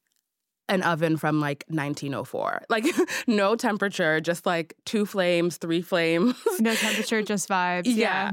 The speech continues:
Speaker 1: exactly. So that was tough. Um, but thankfully, I did end up meeting, um, a woman who owns her own cocoa company,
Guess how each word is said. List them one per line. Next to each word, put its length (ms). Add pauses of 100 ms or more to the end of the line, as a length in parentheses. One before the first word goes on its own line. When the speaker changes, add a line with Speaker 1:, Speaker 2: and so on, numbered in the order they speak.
Speaker 1:
exactly. 560
So 180
that 240
was 220
tough. 680
Um, 420
but 260
thankfully, 680
I 140
did 380
end 240
up 160
meeting, 680
um, 520 (140)
a 80
woman 360
who 520
owns 280
her 120
own 140
cocoa 340
company, 720